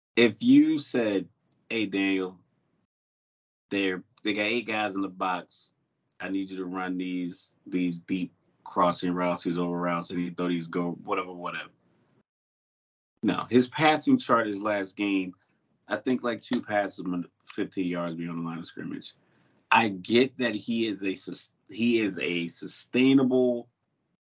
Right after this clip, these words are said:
viable game manager. The problem is, I live here in Philly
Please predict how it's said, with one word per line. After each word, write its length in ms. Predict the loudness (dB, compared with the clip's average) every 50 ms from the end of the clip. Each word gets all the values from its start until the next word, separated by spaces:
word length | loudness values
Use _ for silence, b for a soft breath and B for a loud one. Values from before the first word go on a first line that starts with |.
| _
viable 840 | -16 -8 -4 -2 0 0 0 0 -2 -2 0 0 0 0 0 -2 -4 -6
game 520 | -6 -2 0 2 2 4 4 4 4 2
manager. 600 | 2 0 -2 -4 -6 -8 -12 -14 -14 -16 -16 _ _ _ _ _ _ _ _ _ _ _ _ _ _ _ -10
The 140 | -8 -8 -8
problem 680 | -8 _ -8 -2 2 2 4 4 2 0 -2 -2 -2 -2
is, 420 | -2 -4 -6 -8 -8 -10 -12 -18 _ _ _ _ _ _ _ _ -2
I 200 | 0 0 0 2
live 340 | 0 0 2 2 0 0 -2
here 340 | -4 -6 -4 -2 -2 -2
in 260 | -4 -6 -6 -8 -8 -8
Philly 800 | -12 -16 -8 0 2 2 4 4 4 4 4 4 2 0 -2